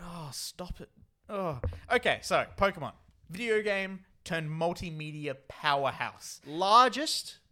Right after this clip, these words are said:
Speaker 2: largest, most successful franchise in the world.
Speaker 1: Insane.
Speaker 2: It makes the most money out of everything.
Speaker 1: Year over year, dollar over dollar, bit by bit, pixel by pixel, all four of them.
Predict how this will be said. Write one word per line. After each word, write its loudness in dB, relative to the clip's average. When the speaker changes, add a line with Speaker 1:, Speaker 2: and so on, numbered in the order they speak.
Speaker 2:
largest, 2
most -4
successful -2
franchise -2
in -10
the -4
world. -6
Speaker 1:
Insane. -6
Speaker 2:
It -6
makes -2
the -6
most -4
money -8
out -8
of -10
everything. -14
Speaker 1:
Year -6
over -4
year, -8
dollar -4
over -12
dollar, -8
bit -14
by -4
bit, -12
pixel -4
by -2
pixel, -6
all -4
four -8
of -8
them. -12